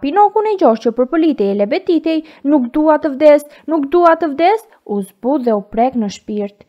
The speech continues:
Nuk e mbajti dot veten dhe lëshoi një teshtim të fortë që tundi muret. Kur dëgjoi atë teshtim, Arlekini, që deri atë çast kishte ndenjur i trishtuar dhe kokë ulur si një shelk glotues, zhndriti i tëri dhe u përkul drejt Pinokut duke i thënë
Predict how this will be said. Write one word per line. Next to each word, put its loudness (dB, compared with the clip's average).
Nuk -6
e 0
mbajti -2
dot -4
veten -2
dhe 0
lëshoi -4
një -2
teshtim -4
të -4
fortë -2
që -4
tundi -2
muret. -4
Kur 0
dëgjoi 0
atë -2
teshtim, -2
Arlekini, -2
që -4
deri -2
atë -4
çast -4
kishte -6
ndenjur 0
i -8
trishtuar -2
dhe -4
kokë -4
ulur 0
si -12
një -6
shelk -4
glotues, -4
zhndriti -4
i -4
tëri -2
dhe 0
u 0
përkul -6
drejt -6
Pinokut -4
duke -10
i -4
thënë -8